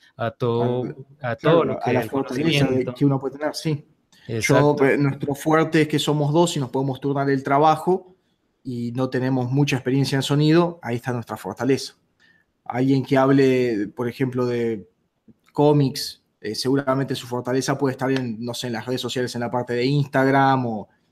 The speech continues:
Speaker 2: estoy suponiendo. Cada uno va a hacer su podcast, eh, una imagen de sí mismo. Por eso es lo que mi consejo de pónganle pasión.
Speaker 1: <laughs> Yo veo que, pues, vuelvo y hago ese énfasis, vuelvo y reitero que ustedes, pues, tienen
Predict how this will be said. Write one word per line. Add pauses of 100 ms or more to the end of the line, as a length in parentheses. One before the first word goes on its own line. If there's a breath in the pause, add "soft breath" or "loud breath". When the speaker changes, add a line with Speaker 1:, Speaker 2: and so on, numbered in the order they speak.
Speaker 2:
estoy
suponiendo. (480)
Cada
uno
va
a
hacer
su
podcast, (160)
eh, (680)
una
imagen
de
sí
mismo. (840)
Por
eso
es
lo
que
mi
consejo
de
pónganle
pasión. (1000 loud breath)
Speaker 1:
<laughs>
Yo
veo
que,
pues,
vuelvo
y
hago
ese
énfasis,
vuelvo
y
reitero
que
ustedes,
pues,
tienen